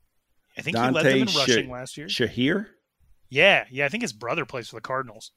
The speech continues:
Speaker 1: He's an athlete. He's an athlete. He, I think he had, like, nineteen touchdown passes last year and had, like, over seven hundred yards rushing. So that'll give the defense a nice test. It won't, it won't just be,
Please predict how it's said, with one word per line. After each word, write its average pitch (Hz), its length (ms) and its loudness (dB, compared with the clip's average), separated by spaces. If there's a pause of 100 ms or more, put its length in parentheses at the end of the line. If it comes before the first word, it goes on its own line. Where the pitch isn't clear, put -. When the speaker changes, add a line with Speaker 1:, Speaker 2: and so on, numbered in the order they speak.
(460)
Speaker 1:
He's 180 240 -4
an 233 80 4
athlete. 196 420 6
He's 156 200 -2
an 170 60 6
athlete. 147 320 2
He, 139 140 -6
I 127 40 -8
think 160 160 -4
he 170 40 4
had, 160 80 2
like, 143 140 -2
nineteen 160 320 -4
touchdown 190 300 -2
passes 185 300 0
last 180 260 -2
year 175 100 -4
and 160 80 -8
had, 151 140 -4
like, 139 160 -6
over 147 180 -6
seven 151 240 -4
hundred 139 180 -4
yards 127 220 -4
rushing. 139 320 -6
So 127 480 -6 (640)
that'll 185 180 6
give 254 160 0
the 285 80 0
defense 254 420 0
a 226 60 0
nice 233 420 2
test. - 380 2
It 156 80 -2
won't, 180 280 -4
it 175 100 -4
won't 180 260 -4
just 175 220 -6
be, 180 380 -2